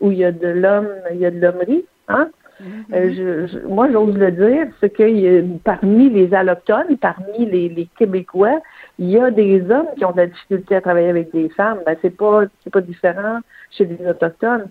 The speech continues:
Speaker 1: Mais moi, je n'ai
Speaker 2: Mhm.
Speaker 1: pas senti ça. Euh, personnellement, là, je ne l'ai pas senti d'aucun chef.
Speaker 2: Ok.
Speaker 1: Euh, les, tous les chefs avaient une grande ouverture. Euh, la plupart avaient mon, mon cellulaire personnel. Euh,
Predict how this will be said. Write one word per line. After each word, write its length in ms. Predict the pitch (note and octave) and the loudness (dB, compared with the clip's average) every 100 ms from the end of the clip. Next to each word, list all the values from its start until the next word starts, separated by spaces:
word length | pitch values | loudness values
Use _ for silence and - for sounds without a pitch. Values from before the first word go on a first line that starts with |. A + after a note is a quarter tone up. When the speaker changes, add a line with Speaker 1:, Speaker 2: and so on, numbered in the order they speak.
| _ _ G3 | _ _ -4
Speaker 1:
Mais 80 | G#3 | -2
moi, 160 | D#4 D4+ | 0 0
je 40 | |
n'ai 120 | F#3 F#3+ | 0 -2
Speaker 2:
Mhm. 40 | |
Speaker 1:
pas 160 | - F#4+ - | -4 -8 -4
senti 560 | G3+ E3 - - A#3+ - _ | -4 -4 -8 -8 -6 -8 _
ça. 320 | G#3 G#3+ A#3+ B3+ _ - - | -2 0 -2 -4 _ -20 -2
Euh, 500 | F#3 F3+ F3 D#3+ E3+ - - G3+ | 2 2 2 0 -2 -4 -6 -4
personnellement, 600 | G3 - A#3+ A#3 B3+ C#4+ | -4 -4 -2 -2 0 0
là, 120 | A3 | 0
je 80 | G3 | -2
ne 120 | G3 | -2
l'ai 140 | G#3 | -2
pas 220 | G#3 D#4+ D4+ | 0 -2 -2
senti 360 | A3 F#3 - B3+ | -4 -6 -6 -8
d'aucun 640 | F#3 E3+ B3 B3 F#3+ F3 | -6 -2 0 0 -2 -8
chef. 240 | E3 - - _ _ _ _ - - F#3+ | -8 -14 -16 _ _ _ _ -20 -20 -8
Speaker 2:
Ok. 40 | |
Speaker 1:
Euh, 360 | F3+ E3 E3 E3+ | -6 -2 -2 -2
les, 220 | F3 F#3 F3+ | -2 -2 -2
tous 180 | - | 0
les 220 | C#4 G3+ - | 2 0 -2
chefs 180 | A#3+ A#3+ | -6 -4
avaient 180 | F#3+ F#3 F#3+ | -4 -4 -6
une 120 | F3 | -4
grande 240 | A#3 C4+ | -2 0
ouverture. 840 | A3+ F#3+ F3+ - G3 G#3+ A3+ G#3 E3+ | 0 0 -2 -4 -2 0 0 -2 -4
Euh, 100 | D#3+ D#3+ _ _ - | -8 -8 _ _ -6
la 180 | - - - | -4 -4 0
plupart 440 | C4+ B3+ A#3 A#3 | 2 2 2 2
avaient 220 | G3+ F#3+ | 0 0
mon, 280 | G3 E3+ E3+ E3+ E3+ | -2 -4 -8 -10 -12
mon 160 | E3 - | -12 -4
cellulaire 540 | A3 G3 F3+ F#3 G3 G3 - | -2 0 2 2 2 0 -2
personnel. 840 | A3 - F3 E3+ F3 F#3+ G3+ G#3 _ _ _ - | -4 -2 -4 -2 -2 0 -2 -4 _ _ _ -4
Euh, 480 | F3 E3 E3 E3 | -2 0 0 -2